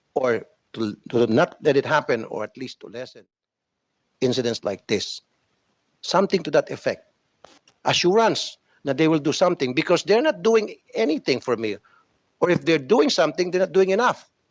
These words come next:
Di po ba? They should show sincerity on their part na they want to put a stop on the abuses being committed to our O F Ws. Di po ba? So siguro, sir,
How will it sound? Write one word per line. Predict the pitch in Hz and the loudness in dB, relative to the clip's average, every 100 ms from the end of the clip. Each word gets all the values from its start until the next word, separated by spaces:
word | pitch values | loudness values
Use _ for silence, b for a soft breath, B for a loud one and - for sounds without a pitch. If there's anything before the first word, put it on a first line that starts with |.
| _ _ _ _ _ _ _ _ _ | _ _ _ _ _ _ _ _ _
Di | - | -4
po | - | 0
ba? | 123 170 - _ _ _ _ _ _ _ _ _ _ - | 0 0 -2 _ _ _ _ _ _ _ _ _ _ -2
They | 220 | -2
should | 208 175 | 0 -2
show | - 180 175 147 - _ - | 0 0 2 0 -8 _ -18
sincerity | - 151 139 156 185 135 107 | -8 -6 0 2 2 0 -6
on | 104 | -6
their | 107 | -10
part | 101 151 110 - _ _ _ _ _ _ _ | 0 2 2 -2 _ _ _ _ _ _ _
na | 131 117 | -6 0
they | 143 | 2
want | 135 139 | 2 -2
to | 131 | -6
put | - 123 | -8 -6
a | 113 | -6
stop | - 127 107 | 0 0 0
on | 104 98 92 - | -4 -12 -16 -8
the | 104 | -6
abuses | 95 151 139 104 | 0 0 0 -6
being | 110 107 | -10 -10
committed | 101 160 127 95 | -2 0 0 -4
to | - | -8
our | 101 101 - _ _ _ - | -6 -6 -8 _ _ _ -6
O | 117 | -2
F | 101 | -2
Ws. | - 117 113 101 - - | 0 -2 -2 -8 -12 -16
Di | - | -10
po | 101 101 | -4 0
ba? | 120 - _ _ _ _ _ _ _ _ _ _ - _ _ _ _ _ _ _ _ _ _ - | 0 -2 _ _ _ _ _ _ _ _ _ _ -20 _ _ _ _ _ _ _ _ _ _ -12
So | - | -4
siguro, | 113 147 160 170 | -2 2 2 4
sir, | 156 185 | 4 2